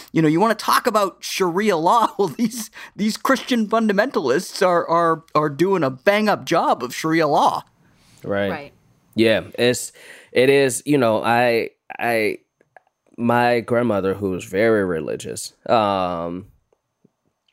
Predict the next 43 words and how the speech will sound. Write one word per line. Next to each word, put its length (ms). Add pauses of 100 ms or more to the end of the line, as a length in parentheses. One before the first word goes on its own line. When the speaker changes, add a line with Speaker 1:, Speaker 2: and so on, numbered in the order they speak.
(320)
Speaker 2:
at 120
one 180
point 220
was 160
way 180
more 180
religious 340
than 100
she 180
is 160
now. 240
She's 200
kinda 260
calmed 380
down, 360 (360)
uh, 760
or 280
opened 400
the 160
eyes 480
to 440
what 260
the 80
church 360
can 180
do. 340
And, 180
and 160
I 60
wanna 220
make 200
this 360
very 380
clear. 640 (500)
Um, 760 (120)
there 420
is 160
a 60
difference 480
between 380
church 460
and 140
religion. 420